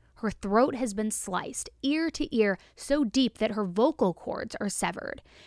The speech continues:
She's been thrown into a field, naked, and this man just left her for dead, thinking that she was in fact dead.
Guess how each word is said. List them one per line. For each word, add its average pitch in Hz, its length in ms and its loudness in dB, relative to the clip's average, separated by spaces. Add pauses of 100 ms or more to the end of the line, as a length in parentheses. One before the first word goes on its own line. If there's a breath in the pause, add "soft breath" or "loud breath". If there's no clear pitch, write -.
She's 226 180 -2
been 214 180 0
thrown 233 340 2
into 302 260 2
a 285 60 2
field, - 500 -4
naked, 214 680 2 (380)
and 208 140 0
this 202 140 -4
man 220 280 -2
just 208 220 -4
left 196 320 0
her 214 120 -2
for 202 160 -2
dead, 170 300 -4
thinking 202 460 -2
that 208 120 -2
she 240 140 -2
was 254 220 2
in 175 100 0
fact - 300 -10
dead. - 280 -10